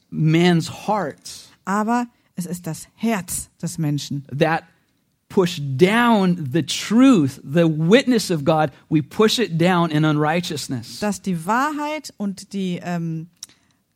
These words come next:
Speaker 2: äh, ähm, unterdrückt in, äh, in Un-, und, äh, in Ungerechtigkeit.
Speaker 1: Right? I mean, this is, this has to deal with the, the, the nature of man.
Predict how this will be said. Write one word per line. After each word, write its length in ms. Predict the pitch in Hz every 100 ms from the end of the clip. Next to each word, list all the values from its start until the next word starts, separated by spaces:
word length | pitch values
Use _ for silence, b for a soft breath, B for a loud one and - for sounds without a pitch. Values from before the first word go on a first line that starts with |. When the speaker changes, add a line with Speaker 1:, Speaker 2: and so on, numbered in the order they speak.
| -
Speaker 2:
äh, 100 | 180 175
ähm, 280 | 185 175 170
unterdrückt 840 | 214 214 185 180 302 370 - -
in, 120 | - 202
äh, 260 | - 190 - 175
in 140 | 220
Un-, 200 | 185 247 - _ _ _ -
und, 260 | 220 220 -
äh, 320 | 190 196 180
in 80 | 220
Ungerechtigkeit. 920 | 214 269 190 170 - 165 - 156 156 -
Speaker 1:
Right? 200 | 185 226
I 80 | 220
mean, 200 | 214 214 - b b b _ _ _ _ _ _ _ _ _ _ _ -
this 400 | - 220 226 -
is, 100 | 254
this 280 | 214 220 233
has 200 | 226 -
to 80 |
deal 200 | 185 190
with 100 | 190 185
the, 160 | 170 170
the, 260 | 151 151 147
the 160 | 151
nature 580 | 156 160 180 196 - 180
of 140 | 156 143
man. 460 | 156 160 135 117